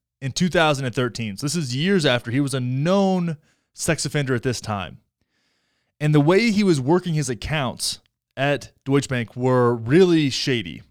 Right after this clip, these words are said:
So he had gotten some advice on how he can pull out cash without getting flagged, um, without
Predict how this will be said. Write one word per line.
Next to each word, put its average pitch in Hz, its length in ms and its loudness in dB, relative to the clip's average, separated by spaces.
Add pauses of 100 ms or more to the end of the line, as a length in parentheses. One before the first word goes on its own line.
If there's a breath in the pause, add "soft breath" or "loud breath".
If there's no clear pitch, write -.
(120)
So 143 160 -2
he 151 360 2
had 131 440 -2 (120)
gotten 156 300 -2
some 160 140 -4
advice 135 440 0
on 127 80 -6
how 131 180 -2
he 131 60 -2
can 120 160 -6
pull 165 300 -2
out 123 240 0
cash 175 520 0 (280 soft breath)
without 127 300 -2
getting 120 200 -8
flagged, 156 640 0 (400 soft breath)
um, 113 320 -4
without 123 320 -4